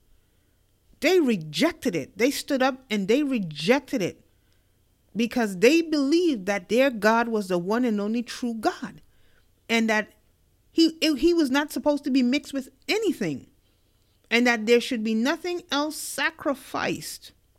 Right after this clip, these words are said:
on that altar but what is due to God.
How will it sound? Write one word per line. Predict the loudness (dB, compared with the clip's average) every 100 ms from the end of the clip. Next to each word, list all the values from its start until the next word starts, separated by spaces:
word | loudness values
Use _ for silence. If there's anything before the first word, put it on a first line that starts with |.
| _ _ _ _ _ _ _ _ _ _
on | -2
that | 2 2 0 -4
altar | -4 -4 -4 -4 -4 -14 _ _ -2
but | -2 0
what | 0
is | -2
due | -2 -4
to | -2
God. | -2 -2 -2 -4 -8